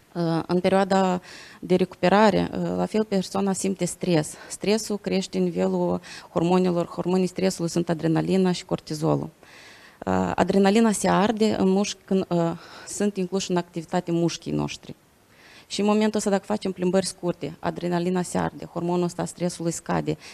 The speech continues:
se instalează treptat starea de bine. Deoarece, concomitent,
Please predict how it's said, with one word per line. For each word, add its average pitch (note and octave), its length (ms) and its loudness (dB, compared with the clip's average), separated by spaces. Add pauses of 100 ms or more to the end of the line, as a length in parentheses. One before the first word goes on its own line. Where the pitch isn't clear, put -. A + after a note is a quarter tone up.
se - 140 -4
instalează F3+ 500 0
treptat E3+ 360 -6
starea E3+ 260 -4
de D#3+ 120 0
bine. D3+ 400 -2 (380)
Deoarece, F#3+ 400 2
concomitent, F#3+ 840 2